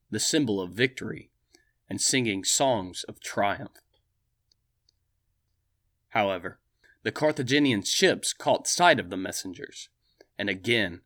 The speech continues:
a furious chase ensued. The Syracusans watched helplessly as their friends rowed frantically to escape the Carthaginians,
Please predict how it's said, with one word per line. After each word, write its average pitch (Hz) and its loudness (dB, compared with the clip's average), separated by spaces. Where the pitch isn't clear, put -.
a - -18
furious 127 -2
chase - -2
ensued. 95 -6
The 101 -6
Syracusans 147 2
watched 107 0
helplessly - -2
as 104 -2
their 104 2
friends 151 2
rowed 110 0
frantically 139 0
to 123 -2
escape 135 2
the - -10
Carthaginians, 104 -4